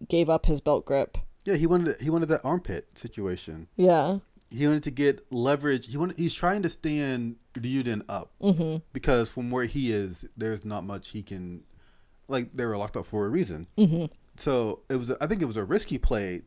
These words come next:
Speaker 2: to give up that belt grip because Ryuden could have moved out of the way. Um, but, uh, for a second there, I thought he had a turntable.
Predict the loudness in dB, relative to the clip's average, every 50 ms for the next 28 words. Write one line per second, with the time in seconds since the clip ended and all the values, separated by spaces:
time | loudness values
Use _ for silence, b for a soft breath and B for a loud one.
0 | -10 -8 -6 -4 -2 0 0 0 0 -2 -4 -2 -2 -4 -4 -4 -6 -6 -6 -6
1 | -6 -10 _ -20 _ _ _ _ _ _ _ _ _ -20 -18 -14 -8 -4 -2 0
2 | 0 0 0 0 0 2 0 0 0 -2 -2 -4 -4 -4 -4 -4 -4 -4 -4 -4
3 | -2 -2 -4 -4 -4 -6 -6 -4 -6 -8 -8 -12 -18 -20 _ _ _ _ _ _
4 | _ _ _ _ _ _ _ _ _ _ _ _ _ _ _ _ _ _ _ _
5 | _ _ _ _ _ _ -10 -10 -8 -8 -8 -10 -12 -14 -16 -20 -20 _ _ _
6 | _ _ _ _ _ -20 -10 -6 -4 -4 -4 -4 -8 -10 -10 -8 -6 -4 -4 -4
7 | -4 -4 -4 -4 -4 -4 -4 -4 -4 -4 -6 -8 -10 -12 -12 -10 -10 -10 -12 -12
8 | -14 -12 -14 -16 -16